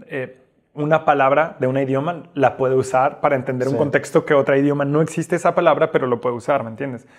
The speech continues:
Speaker 1: Entonces se da, se dieron cuenta que había, eh,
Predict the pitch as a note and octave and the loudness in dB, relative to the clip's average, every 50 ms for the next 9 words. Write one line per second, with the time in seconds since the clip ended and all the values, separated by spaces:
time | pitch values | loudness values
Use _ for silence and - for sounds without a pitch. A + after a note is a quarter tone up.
0 | - - - - - - C#3 C3+ C3 C#3+ C#3 C#3 D3+ C#3 - C#3 C3+ C3+ C#3 C3+ | -20 -20 -20 -20 -12 -8 -8 -4 -2 -2 -2 -2 -4 -2 0 2 2 2 2 0
1 | - - C3+ C3 C3+ C#3 C#3+ C3 C#3 C#3 C3+ C#3 C#3 - C#3 C3+ C3 C3+ C3+ C3+ | -2 -6 -2 -2 0 -2 -2 -2 -4 -4 -4 -6 -6 -4 -4 -2 0 0 -2 -2
2 | C3+ - - _ _ _ _ _ _ _ _ _ - D3 C#3+ C3+ C3 C3 B2+ B2+ | -4 -10 -20 _ _ _ _ _ _ _ _ _ -6 -2 0 0 2 2 0 -2